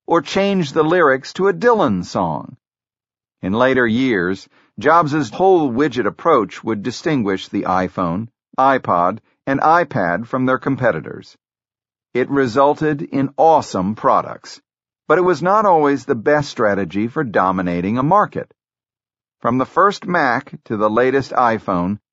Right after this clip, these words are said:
Jobs's systems have always been sealed shut to prevent consumers from meddling and modifying them,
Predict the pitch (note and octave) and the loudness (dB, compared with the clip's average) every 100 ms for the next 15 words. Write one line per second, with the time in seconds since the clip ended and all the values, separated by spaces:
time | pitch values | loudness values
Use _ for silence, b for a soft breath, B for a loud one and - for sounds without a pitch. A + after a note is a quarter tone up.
0 | _ _ - G#2 C#3 F3 G#3 E3+ G3+ F3 | _ _ -12 -2 2 4 2 0 -2 -2
1 | - F3+ D#3 A2 E2+ F#2+ F#2+ G#2 C3 D#3 | -4 -4 -2 -4 -4 -4 -2 2 2 2
2 | E3 - C3+ C3 B2 - D#3 E3 E3+ D3+ | 0 -2 -2 -2 -4 -8 -4 0 0 -2
3 | - - B2+ F2 - _ _ - A#2 A#2+ | -8 -2 0 -2 -6 _ _ -8 -4 -2
4 | G#2 B2+ D#3+ - D3+ C#3 - D#3 D3+ D3 | 0 0 0 -2 -4 -2 -2 0 0 -2
5 | - C#3 D3+ E3+ C#3+ G2+ F2+ G#2 C3 B2+ | -2 -2 0 0 2 0 0 -4 -4 -2
6 | B2+ C#3+ C#3+ A2 F#2+ F2 E2+ E2 E2 D#2 | 0 4 4 2 0 0 0 -2 -4 -6